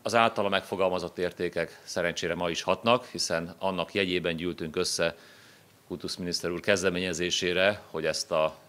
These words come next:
örökséget egy picit felidézzük, picit megforgassuk, és, ö, ami kincs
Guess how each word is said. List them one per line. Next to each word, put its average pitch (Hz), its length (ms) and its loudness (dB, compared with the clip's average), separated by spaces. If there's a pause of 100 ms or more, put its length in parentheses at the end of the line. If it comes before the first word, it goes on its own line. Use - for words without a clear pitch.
örökséget 85 640 0
egy 80 100 -6
picit - 280 -8
felidézzük, 107 680 2 (800)
picit - 320 -10 (140)
megforgassuk, 104 760 2
és, 85 320 -2
ö, 80 260 0 (320)
ami 80 300 -6
kincs 90 360 -8